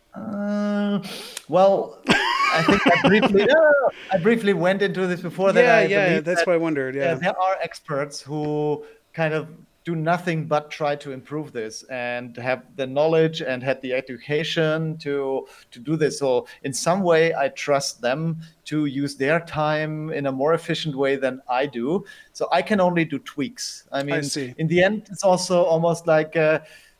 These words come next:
Speaker 1: I don't have to, like, forge my own Lego bricks to, to build a castle out of Lego. So
Speaker 2: Right, yeah, of course.
Speaker 1: eh, so in the end,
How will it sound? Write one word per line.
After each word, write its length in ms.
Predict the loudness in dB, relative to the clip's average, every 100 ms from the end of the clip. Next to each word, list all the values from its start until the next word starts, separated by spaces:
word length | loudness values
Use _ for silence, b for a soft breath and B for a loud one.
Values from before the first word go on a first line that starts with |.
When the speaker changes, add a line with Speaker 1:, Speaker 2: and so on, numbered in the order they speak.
| _
Speaker 1:
I 120 | -2 0
don't 360 | 0 0 -6 -4
have 260 | -4 -4
to, 320 | -2 0 0 -8 _ _ _ _ _ _ _ _ -20 -6
like, 300 | -2 -2 -4
forge 500 | -4 2 2 2 0
my 180 | 0 2
own 180 | 2 0
Lego 300 | 0 2 0
bricks 500 | -2 -4 -4 -6 -10
to, 680 | -8 -6 -4 -4 -2 -4 -6 B
to 100 | -8
build 280 | -2 0 0 -2
a 40 |
castle 480 | -4 -2 -2 -2 -2
out 180 | -2 -2
of 160 | -4
Lego. 400 | -4 -4 -4 -6
So 180 | -4 0
Speaker 2:
Right, 380 | 2 2 2 2
yeah, 60 | 0
of 100 | -2
course. 340 | -4 -4 -4
Speaker 1:
eh, 120 | -6 -2
so 180 | -2
in 100 | 0 2
the 100 | 2
end, 280 | 2 -2